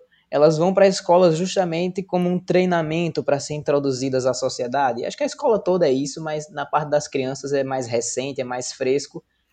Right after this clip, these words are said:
porque ela literalmente acabou de sair da família dela, não tem mais o contato com a mãe o dia todo, não tem mais o contato com, com os pais, e então ele vai brincar com essas outras crianças. E ela acaba gostando muito porque é uma pessoa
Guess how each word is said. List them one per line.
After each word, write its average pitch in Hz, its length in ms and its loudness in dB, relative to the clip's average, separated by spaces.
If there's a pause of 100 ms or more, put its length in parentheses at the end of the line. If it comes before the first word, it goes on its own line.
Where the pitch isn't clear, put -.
(160)
porque 131 260 -6
ela 139 480 0 (720)
literalmente 180 600 2
acabou 165 560 2
de 214 80 0
sair 156 300 0
da 156 100 0
família 143 360 -2
dela, 123 320 2
não 135 200 -6
tem 170 120 -6
mais 143 200 -6
o 143 60 -4
contato 123 380 -2
com - 80 -8
a 120 40 -2
mãe 117 200 -6
o 117 60 -6
dia 107 220 -6
todo, 127 420 0
não 120 120 -10
tem 120 120 -12
mais 117 220 -8
o 117 60 -10
contato 113 460 -8
com, 107 400 -16 (360)
com 104 160 -18
os 95 120 -20
pais, 135 460 2
e 127 80 -6
então 127 260 -6
ele 131 140 -2
vai 131 160 4
brincar 139 340 -2
com - 80 -6
essas 165 200 -4
outras 160 260 -6
crianças. 185 580 -4 (440)
E 180 600 2
ela 151 240 4
acaba 180 280 2
gostando 190 500 0
muito 202 360 2
porque 185 220 0
é 180 60 -2
uma 185 120 0
pessoa 190 540 0